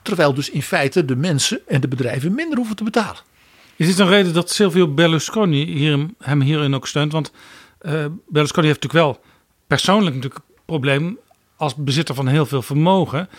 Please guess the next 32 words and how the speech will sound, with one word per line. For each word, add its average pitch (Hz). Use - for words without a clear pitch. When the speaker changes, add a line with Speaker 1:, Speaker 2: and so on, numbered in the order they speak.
Speaker 2:
In 151
Europa 156
is 143
ook 214
de 135
discussie 131
op 117
dit 135
moment, 135
dat -
zie 139
je 131
zelfs 123
in 143
Nederland 143
bij 135
de 123
kabinetsformatie 143
ook -
aan 120
de -
orde 113
zijn, 117
eh, 127
dat, 127
dat 135
vermogen 147
moet, 135
moet 139
zwaarder 151
belast 151
worden. 135